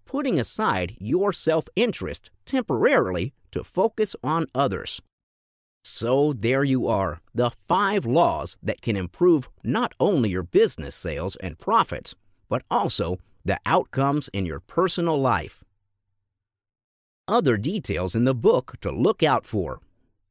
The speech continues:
After the original book was published, it grew into a movement, as readers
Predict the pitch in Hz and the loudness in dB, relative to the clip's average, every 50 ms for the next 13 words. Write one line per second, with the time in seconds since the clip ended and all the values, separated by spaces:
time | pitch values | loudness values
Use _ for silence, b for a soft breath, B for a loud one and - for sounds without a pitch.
0 | _ _ _ _ _ _ _ _ _ _ _ _ _ - - 170 180 - - 131 | _ _ _ _ _ _ _ _ _ _ _ _ _ -6 -4 -4 -4 0 2 2
1 | 120 101 107 104 101 92 98 117 160 185 139 127 120 107 95 85 104 131 127 - | 2 2 2 0 0 0 2 2 2 4 2 2 0 0 0 2 0 0 0 0
2 | - 85 - - - - 151 139 82 78 76 - - - - _ _ _ _ _ | -4 -6 -6 -6 -4 -2 -2 0 0 -4 -8 -10 -12 -16 -20 _ _ _ _ _
3 | - 160 190 - - 123 - 123 143 180 196 220 - - 123 107 98 - 123 113 | 0 2 2 2 0 -2 -2 2 2 2 2 0 -2 -2 -2 -2 -2 0 0 2
4 | 107 104 101 104 135 175 175 143 - 90 78 - - _ _ _ _ _ _ _ | 2 2 2 2 4 4 2 2 0 -4 -8 -8 -12 _ _ _ _ _ _ _
5 | _ _ _ _ - 107 107 101 - 127 160 240 269 170 85 76 95 101 - | _ _ _ _ -4 -4 -2 -2 -2 -2 -2 0 0 0 0 -2 -4 -6 -8